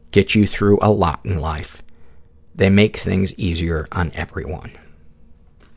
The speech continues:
I hope you were as touched by that as I was.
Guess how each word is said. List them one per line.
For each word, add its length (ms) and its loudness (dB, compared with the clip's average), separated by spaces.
I 120 -2
hope 180 0
you 100 2
were 100 0
as 200 -6
touched 280 -4
by 140 4
that 220 2
as 120 -2
I 140 -2
was. 320 -4